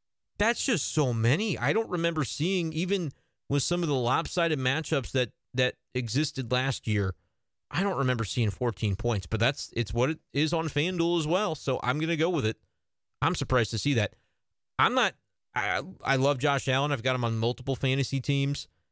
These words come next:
I think that Stefon Diggs is a beast.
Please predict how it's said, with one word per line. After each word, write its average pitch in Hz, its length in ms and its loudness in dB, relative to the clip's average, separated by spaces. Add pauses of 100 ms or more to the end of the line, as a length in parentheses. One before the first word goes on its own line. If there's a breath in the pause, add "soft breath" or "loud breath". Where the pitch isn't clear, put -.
(380)
I 120 100 4
think 131 360 0
that 120 380 2 (1040)
Stefon 127 360 2
Diggs 127 360 0
is 110 200 -2
a 101 40 0
beast. 143 420 -2